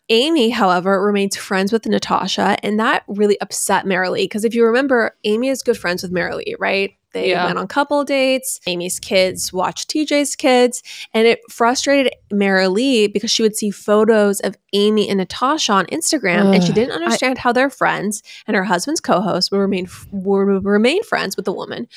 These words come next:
Speaker 1: who is trying to break up their marriage.
Speaker 2: I hate these people. Not Marilee, but I, and not Andrew, but I hate these people.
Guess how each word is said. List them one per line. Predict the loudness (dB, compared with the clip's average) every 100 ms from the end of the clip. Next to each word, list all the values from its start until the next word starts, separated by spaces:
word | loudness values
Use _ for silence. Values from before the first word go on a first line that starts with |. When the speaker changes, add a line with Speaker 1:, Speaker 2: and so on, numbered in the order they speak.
| -20
Speaker 1:
who | -4
is | -4 -2
trying | 0 0
to |
break | 0 -2
up | -4
their | -6 -6
marriage. | -4 -8 -10 -10 -12 -12 -2
Speaker 2:
I | 0
hate | 2 0 2
these | -2 2
people. | -2 0 -4 -4 _ _ _ _ _
Not | -2
Marilee, | 0 0 0 -2 -6 _ _
but | 0
I, | 2 0
and | 0
not | 2 2
Andrew, | 2 0 -2 -4
but | 0
I | 0
hate | 0 -2
these | -4 -8
people. | -8 -8 -12